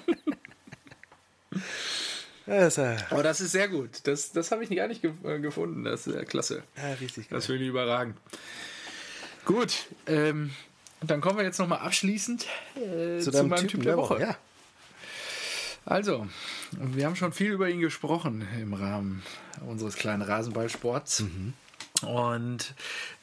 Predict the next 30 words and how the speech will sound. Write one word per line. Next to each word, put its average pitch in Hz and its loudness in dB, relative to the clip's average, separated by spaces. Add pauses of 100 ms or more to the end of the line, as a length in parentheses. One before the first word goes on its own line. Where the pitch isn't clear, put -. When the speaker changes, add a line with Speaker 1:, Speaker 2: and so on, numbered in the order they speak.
Speaker 2:
wir 123 0
haben, 202 -2
mir 160 0
ist 160 -4
aufgefallen, 175 -2
ich - -4
habe 175 -2
ihn 170 0
noch 160 -2
gar - 0
nicht 165 -6
zum 139 -4
Typ - -4
der 147 0
Woche 147 -2
gemacht, 101 -4
bis 135 -6
mich 143 -2
heute 143 -2
ein 131 -2
guter 139 -4
Freund 123 -2
Andi, 175 0
Andi, 143 0
liebe 139 0
Grüße 135 0
gehen 123 -2
raus 127 0
an 120 -4
dich, - -4